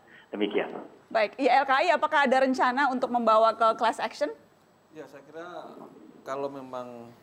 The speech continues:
Speaker 3: ini kan kalau kita lihat kompensasi dan ganti rugi ini pasti konsumen belum puas. Tetapi kalau bicara regulasi teknisnya tadi, memang itu yang ada.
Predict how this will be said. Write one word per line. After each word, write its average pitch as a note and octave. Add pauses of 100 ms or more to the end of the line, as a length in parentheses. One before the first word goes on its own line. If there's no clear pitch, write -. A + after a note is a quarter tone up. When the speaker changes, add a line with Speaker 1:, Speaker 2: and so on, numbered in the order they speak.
Speaker 3:
ini C3+
kan D3+
kalau B2
kita A#2+
lihat A2
kompensasi A2+
dan G2+
ganti G#2
rugi G#2
ini C3
pasti A2+
konsumen A#2
belum F#2
puas. -
Tetapi C#3
kalau A2
bicara G#2
regulasi A2
teknisnya A2+
tadi, A#2+
memang G#2+
itu B2+
yang C#3
ada. A2+